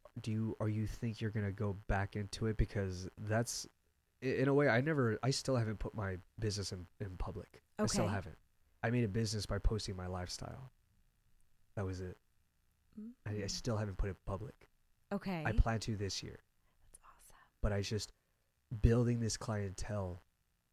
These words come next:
Speaker 1: And it's funny 'cause it's like, I never said, "Guys, I'm offering this." You know, people reach out to me 'cause of what I'm posting.
Speaker 2: Okay.
Speaker 1: And that's the funny thing too. My friends, my boys, you fucking dumbasses,
Speaker 2: <laughs>
Speaker 1: uh,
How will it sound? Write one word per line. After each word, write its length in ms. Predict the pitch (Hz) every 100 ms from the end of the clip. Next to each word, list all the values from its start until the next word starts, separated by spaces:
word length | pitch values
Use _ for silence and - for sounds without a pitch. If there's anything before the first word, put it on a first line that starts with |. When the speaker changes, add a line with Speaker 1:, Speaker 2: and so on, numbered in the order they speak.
| _ -
Speaker 1:
And 100 | 104
it's 160 | 98 -
funny 260 | - 120 117
'cause 160 | 95
it's 160 | 98 -
like, 220 | 98 - _ -
I 220 | 104 101 98 101
never 380 | 113 117 123 110
said, 720 | - - 123 110 92 95 92 _ _ _ _
"Guys, 220 | 117 104
I'm 100 | 101 117
offering 420 | 113 - 101 92
this." 400 | 90 87 - - _ _ _ _ _ _ _ _ _ _
You 80 | 110
know, 80 | 98
people 260 | 135 127
reach 180 | 127 113
out 140 | - -
to 80 |
me 240 | 104 113 107
'cause 140 | 101
of 100 | 95
what 140 | 104 95
I'm 180 | 90 - _ _ _
posting. 360 | 117 113 - - _ _ -
Speaker 2:
Okay. 340 | - 180 160 - _ _ _ _
Speaker 1:
And 100 | 127
that's 140 | 131 -
the 80 | 104
funny 220 | 117 104
thing 200 | 101 92
too. 320 | - 104 - _ _ -
My 120 | 107
friends, 640 | 95 - 123 117 90 - - _ _
my 120 | 104 95
boys, 500 | 110 117 98 - - -
you 100 | 110
fucking 460 | - 107 95 85
dumbasses, 540 | 92 107 104 90 92 - _ 214
Speaker 2:
<laughs> 240 | -
Speaker 1:
uh, 60 | -